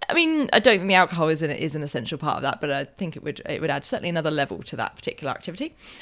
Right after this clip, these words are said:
The other one is, I mean, kind of obvious stuff around going different places, taking a different route to work, going away, going the hard or the longer way, or the more, more complex way to get somewhere,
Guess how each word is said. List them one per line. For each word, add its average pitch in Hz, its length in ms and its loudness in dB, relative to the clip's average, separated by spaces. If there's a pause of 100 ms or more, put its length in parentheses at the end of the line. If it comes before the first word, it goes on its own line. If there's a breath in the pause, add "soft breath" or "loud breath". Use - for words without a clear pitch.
(280 loud breath)
The 220 280 2
other 233 160 6
one 214 140 6
is, 196 180 0
I - 120 -4
mean, 170 200 -2
kind 190 220 -2
of 170 60 2
obvious 175 280 2
stuff 165 240 0
around 160 140 -2
going 185 240 6
different - 240 -6
places, 175 480 -2
taking 190 260 -2
a 180 40 0
different 175 280 -4
route 180 200 0
to 190 100 -6
work, 170 400 2
going 185 240 2
away, 170 260 4
going 196 240 4
the 196 80 0
hard 170 440 0
or 160 40 -2
the 151 120 -2
longer 175 340 0
way, 156 500 0
or 151 80 -10
the 147 80 -8
more, 147 240 -2
more 160 160 -4
complex - 480 -4
way 175 140 2
to - 100 -12
get - 180 -2
somewhere, 165 480 -2